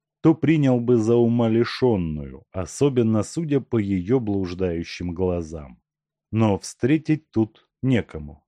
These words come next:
никто не попадает на эти поляны. Машка-пивунья начинала приходить в отчаяние.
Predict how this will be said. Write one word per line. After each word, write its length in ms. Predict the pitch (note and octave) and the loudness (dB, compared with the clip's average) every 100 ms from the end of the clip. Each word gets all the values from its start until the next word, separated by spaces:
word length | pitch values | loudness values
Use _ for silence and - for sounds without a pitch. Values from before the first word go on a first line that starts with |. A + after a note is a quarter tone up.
| - | -2
никто 340 | C#3 C#3+ C3+ | -2 2 2
не 140 | B2 A#2+ | 2 2
попадает 840 | - A2+ B2 A#2+ B2 F#2 D#2+ - | -2 0 0 0 0 0 -2 -6
на 180 | F2+ E2 | -6 -6
эти 160 | - | -8
поляны. 600 | E2+ G#2+ G#2 F#2 D2+ C2+ _ _ _ _ _ _ | -4 0 0 0 -4 -14 _ _ _ _ _ _
Машка-пивунья 1040 | A2 A#2 A2+ - G#2 A2 G#2 B2+ B2 G2+ F#2+ | 0 2 0 -4 -2 0 0 -2 -2 -2 -2
начинала 580 | G2 - A2 A#2+ A2+ | -4 -4 -2 0 0
приходить 640 | G#2 A2+ G2+ A2 G#2+ G2+ F2+ | 0 -4 -2 -2 -2 -6 -2
в 60 | |
отчаяние. 1000 | G#2 G2+ - B2+ G#2+ E2 D2 C#2 B1+ - | -2 -4 -4 0 0 -2 -8 -14 -18 -20